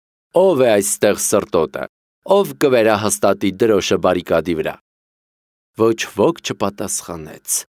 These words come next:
Բարիկադը բարձրանալ այն րոպեին,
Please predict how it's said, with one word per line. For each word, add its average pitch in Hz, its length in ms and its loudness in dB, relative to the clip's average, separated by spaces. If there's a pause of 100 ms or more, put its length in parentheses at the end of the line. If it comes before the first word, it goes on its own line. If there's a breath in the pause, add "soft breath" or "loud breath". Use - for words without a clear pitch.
(320)
Բարիկադը 131 600 2
բարձրանալ 117 800 -2
այն 117 240 -2
րոպեին, 110 720 0